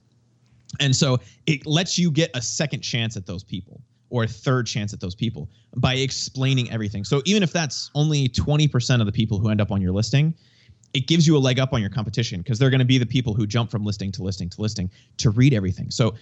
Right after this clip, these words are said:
you're now pulling them in. You're giving them a much more engaging experience than you could have previously, which means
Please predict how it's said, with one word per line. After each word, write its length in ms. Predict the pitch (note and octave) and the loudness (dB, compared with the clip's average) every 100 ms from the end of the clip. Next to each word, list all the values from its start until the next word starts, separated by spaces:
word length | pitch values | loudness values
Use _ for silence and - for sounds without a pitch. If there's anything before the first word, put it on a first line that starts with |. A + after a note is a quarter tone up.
| - - | -14 2
you're 180 | B2+ D3 | 4 6
now 160 | C#3+ | 4
pulling 400 | A#2+ - C#3+ D3 | 2 2 4 2
them 180 | B2+ A2 | 2 2
in. 220 | G#2 G#2 A2+ | 2 0 -2
You're 100 | A2 | 0
giving 260 | C#3 D3 | 2 4
them 160 | B2+ A#2 | 4 2
a 40 | |
much 240 | A2 B2+ C3 | 2 2 2
more 160 | A#2 | 2
engaging 500 | G#2 G#2 A2 C3 B2 | 2 0 2 4 2
experience 500 | G2+ - G2 A2+ C#3 | 0 -4 -2 2 2
than 100 | A#2+ | 2
you 100 | G#2 | 0
could 180 | F#2+ G2+ | 0 -2
have 200 | G2+ F#2 | -2 -4
previously, 560 | G#2+ G#2+ A#2+ A#2+ E3 F3 _ | -2 0 0 0 0 -2 _
which 220 | B2 C3+ C3+ | 4 4 6
means 420 | D#3+ C#3 A#2+ | 6 6 2